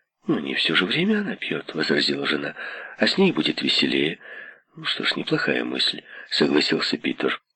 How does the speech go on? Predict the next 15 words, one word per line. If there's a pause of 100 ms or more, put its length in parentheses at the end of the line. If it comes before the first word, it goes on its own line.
(1040)
«Я
бы
заранее
предупредил
Мойру, (480)
какая
у
нее
задача,
чтобы (440)
он
ни
минуты
не
скучал».